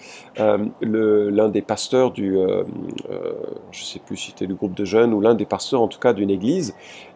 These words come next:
et d'une église, euh, semble-t-il, à problème, euh, avait, euh, rendu, mis enceinte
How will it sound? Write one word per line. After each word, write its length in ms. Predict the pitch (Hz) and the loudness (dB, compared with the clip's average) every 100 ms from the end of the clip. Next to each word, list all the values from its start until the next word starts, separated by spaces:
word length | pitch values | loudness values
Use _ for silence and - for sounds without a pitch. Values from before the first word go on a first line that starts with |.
| - | -2
et 120 | 101 | -2
d'une 180 | 95 98 | 0 0
église, 420 | 98 123 110 98 | 2 0 -2 -2
euh, 280 | 95 98 - - - | -2 0 -2 -4 -10
semble-t-il, 500 | - 95 95 - 113 | -4 -2 0 0 -2
à 60 | 107 | -2
problème, 540 | - 113 110 143 170 - - - - | 0 2 4 4 2 -4 -12 -14 -4
euh, 160 | 98 104 - | -2 -2 -2
avait, 380 | 104 98 120 120 | 0 4 4 4
euh, 120 | 113 107 104 - | 0 -2 -4 -8
rendu, 480 | - 107 107 120 113 | -2 0 2 0 0
mis 180 | 120 131 | 6 8
enceinte 580 | 110 - 131 147 - | 6 4 2 2 0